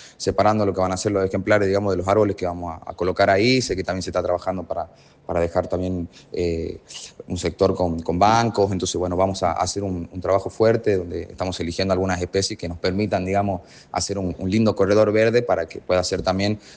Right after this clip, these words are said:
una transecta donde, eh, la gente, digamos, pueda ir, eh, de noche, de día, a cualquier hora, eh, pero sobre todo de día para que pueda, digamos, eh,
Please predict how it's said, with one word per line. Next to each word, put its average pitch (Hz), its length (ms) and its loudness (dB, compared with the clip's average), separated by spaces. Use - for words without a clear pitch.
una 92 200 -2
transecta - 460 0
donde, 92 500 2
eh, 87 260 2
la 82 100 -2
gente, 95 320 -2
digamos, 95 440 -2
pueda 92 220 4
ir, 90 160 2
eh, 82 160 -2
de 85 100 -2
noche, 123 320 0
de 92 140 2
día, 113 420 6
a 87 120 -4
cualquier 101 320 2
hora, 127 220 6
eh, 85 260 -4
pero 85 140 -4
sobre 85 240 -4
todo 104 200 4
de 90 100 6
día 120 260 4
para 85 140 -4
que 98 120 -6
pueda, 92 340 4
digamos, 92 420 -4
eh, 85 320 -12